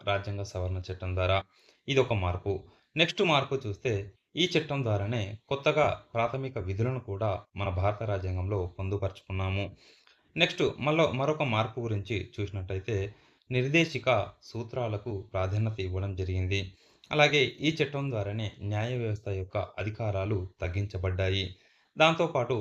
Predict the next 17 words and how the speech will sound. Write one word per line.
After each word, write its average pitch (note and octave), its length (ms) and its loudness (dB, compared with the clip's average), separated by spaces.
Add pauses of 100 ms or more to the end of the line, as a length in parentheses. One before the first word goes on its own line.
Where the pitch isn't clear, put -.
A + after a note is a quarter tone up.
నలభై A2+ 320 0
రెండవ B2+ 260 -2
రాజ్యాంగ G#2 380 -2
సవరణ G2+ 300 -6
చట్టంలో G2 420 -4 (140)
మరొక A2+ 280 0
మార్పు G2+ 320 -4
చూస్తే F#2+ 320 -6 (440)
కేంద్ర F3+ 260 8
ప్రభుత్వానికి B2 720 -2 (160)
ఎక్కువ G2+ 240 -2
అధికారాలు, G#2+ 680 0 (640)
ఎక్కువ G#2+ 240 0
అధికారాలు G#2+ 520 0 (100)
కట్టబెట్టడం G2 640 -6
జరిగింది. F#2+ 400 0 (640)
దాంతోపాటు D#3 640 4